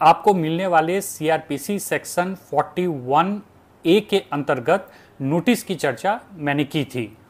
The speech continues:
इस वीडियो में हालांकि मैंने तमाम बातों को बहुत ही विस्तार से कवर किया था, लेकिन इस वीडियो के बाद मुझे, अ, ढेर सारे कमेंट्स मिल रहे हैं जिनमें लोग यह पूछ रहे हैं कि क्या, अ, बैंक अकाउंट फ्रीज होने से पहले भी इस तरह का कोई नोटिस आपको आ सकता है,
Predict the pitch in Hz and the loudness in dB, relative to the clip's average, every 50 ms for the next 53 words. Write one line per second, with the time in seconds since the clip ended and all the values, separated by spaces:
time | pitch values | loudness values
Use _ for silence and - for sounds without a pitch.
0 | _ - 208 - 185 180 156 156 151 139 156 190 208 - - 147 147 165 165 - | _ -20 -14 -2 -2 0 2 2 2 2 0 -2 -4 -2 -2 0 0 0 -2 -4
1 | 180 165 160 160 160 - - 139 143 151 160 156 143 135 - 156 151 170 151 139 | -4 -4 -4 -6 -4 -4 -4 -2 -2 -2 0 0 -2 -2 -2 -6 -6 -6 -2 -2
2 | 139 123 135 - - 160 151 143 123 - - 139 143 - - 139 - 135 127 135 | -2 -2 -2 -4 -6 -6 -6 -6 -6 -4 -2 -2 -2 -2 -6 -4 -2 -2 -2 -2
3 | 127 - - 127 131 147 143 165 170 165 156 147 143 - 151 151 147 - 156 175 | -4 -6 -4 -4 -4 -2 -2 -2 -2 -2 -4 -6 -6 -6 -8 -8 -6 -4 -4 -4
4 | 170 - 151 147 151 143 160 160 151 156 143 123 123 131 143 156 151 147 147 143 | -4 -4 -6 -8 -4 -4 -4 -4 -4 -4 -6 -2 0 0 0 0 -2 -4 -6 -6
5 | 127 143 151 156 160 156 - - - - - - - 147 139 139 135 120 117 131 | -4 -2 -2 -2 -4 -4 -8 -16 -20 -20 -20 -10 -4 -2 -2 -2 -2 -2 -2 0
6 | 185 202 190 - 185 175 175 165 - 143 143 156 160 151 - - 151 143 135 135 | 0 0 2 2 2 2 2 2 0 0 0 0 -4 -6 -8 -6 -6 -6 -4 -4
7 | 135 143 156 147 156 170 180 170 147 147 139 147 151 156 147 143 147 165 175 165 | -4 -4 -4 -4 -4 -4 -4 -6 -6 -6 -6 -4 -4 -4 -2 -2 -2 -2 -2 -2
8 | 165 160 151 139 - - - 185 196 - 185 165 147 139 131 123 120 123 165 208 | -2 -2 -2 -2 -4 -2 -2 -2 0 0 0 0 0 0 -2 -4 -4 -4 -4 -4
9 | 226 - - - - - - - - - _ - 170 156 - - - 180 202 196 | -4 -8 -14 -20 -20 -20 -20 -20 -20 -20 _ -6 -6 -6 -6 -4 2 4 6 6
10 | 156 156 190 196 - - - - - 156 147 147 139 127 151 165 202 196 - - | 6 6 4 0 -4 -14 -20 -6 0 2 2 2 2 2 0 0 0 -2 -4 -6
11 | 151 143 - 160 170 180 165 - - 170 180 190 165 131 151 156 156 165 160 - | -6 -2 0 0 0 0 -4 -6 -4 -2 -2 -2 -2 -2 -2 -2 -2 -4 -2 -4
12 | 185 175 - - _ 139 131 123 151 170 180 180 165 165 180 185 190 - - - | -4 -4 -4 -4 _ -2 -2 0 0 0 0 0 0 -2 -2 -2 -4 -6 -10 -6
13 | - 160 156 - - 160 156 160 156 165 151 - 156 147 139 139 139 131 127 165 | -6 -6 -6 -4 -2 -2 -2 -2 -4 -6 -4 -2 -2 -2 -2 -2 -4 -4 -4 -6
14 | 156 - 143 135 135 - - 151 - - 127 139 139 - 147 - - 160 151 156 | -8 -4 -4 -4 -4 -2 -4 -4 -2 0 0 0 0 0 -4 -4 0 0 0 2
15 | 160 160 165 | 2 -2 -4